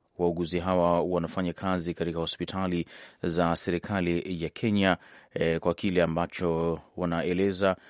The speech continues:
kutopatiwa stahiki zao kutokana na makubaliano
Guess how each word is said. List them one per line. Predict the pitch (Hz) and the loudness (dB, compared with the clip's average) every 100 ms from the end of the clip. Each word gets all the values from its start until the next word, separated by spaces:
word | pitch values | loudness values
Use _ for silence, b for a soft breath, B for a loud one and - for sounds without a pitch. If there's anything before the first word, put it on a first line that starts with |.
| b b b | b b b
kutopatiwa | 143 127 135 117 - 107 - 113 101 | -2 2 2 2 0 -4 -2 -2 -2
stahiki | - 107 104 104 | -2 -2 -2 -4
zao | 101 110 101 92 b b b | 0 2 4 2 b b b
kutokana | - 85 90 87 | -6 -2 0 0
na | 85 85 85 82 82 80 90 | 2 2 2 2 0 -4 -6
makubaliano | 87 85 92 90 87 90 95 92 90 | -4 -2 0 -2 2 2 2 2 2